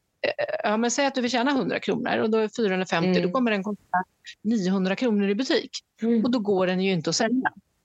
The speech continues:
Speaker 2: Nej, nej, det blir väldigt svårt.
Speaker 1: Ja.
Speaker 2: Så, så i
Speaker 1: Eh.
Speaker 2: de fallen, då, då, då får man välja,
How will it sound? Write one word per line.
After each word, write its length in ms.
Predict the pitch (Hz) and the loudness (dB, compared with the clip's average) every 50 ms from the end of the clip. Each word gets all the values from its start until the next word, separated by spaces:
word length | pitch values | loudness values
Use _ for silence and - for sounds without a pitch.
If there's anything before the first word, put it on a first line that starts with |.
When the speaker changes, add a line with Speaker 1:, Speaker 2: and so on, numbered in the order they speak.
| _ _ - | _ _ -4
Speaker 2:
Nej, 420 | 185 180 180 175 170 165 160 160 - | 0 2 2 2 2 0 -2 -6 -4
nej, 160 | - 175 170 | -2 0 2
det 80 | 160 165 | 2 2
blir 140 | - 175 185 | 0 0 0
väldigt 260 | 180 95 92 90 90 | 2 2 2 0 0
svårt. 340 | - - 98 101 - - - - - _ _ _ _ _ _ _ _ _ _ _ _ _ _ | -2 -2 0 0 0 -2 -6 -10 -16 _ _ _ _ _ _ _ _ _ _ _ _ _ _
Speaker 1:
Ja. 220 | - 208 - - - - _ _ _ _ - - - - - | -2 0 0 -2 -4 -10 _ _ _ _ -12 -10 -10 -4 -2
Speaker 2:
Så, 280 | 196 185 175 - - | 0 0 0 0 -4
så 120 | - - 202 | -4 -2 0
i 40 | 214 | 2
Speaker 1:
Eh. 60 | 226 | 4
Speaker 2:
de 240 | 233 220 220 214 208 | 4 4 2 2 0
fallen, 360 | 208 190 175 170 170 170 170 | 0 0 0 2 2 2 2
då, 160 | 175 196 185 | 0 0 0
då, 380 | - 180 190 185 185 185 185 185 185 147 | 0 0 0 2 2 2 0 0 0 -2
då 280 | 165 196 185 185 185 190 185 185 - | -2 0 0 0 0 -2 -4 -6 -4
får 80 | - 185 | -2 0
man 180 | 185 180 175 | 0 2 2
välja, 380 | 175 175 165 160 156 156 156 139 | 2 2 2 2 2 2 0 -2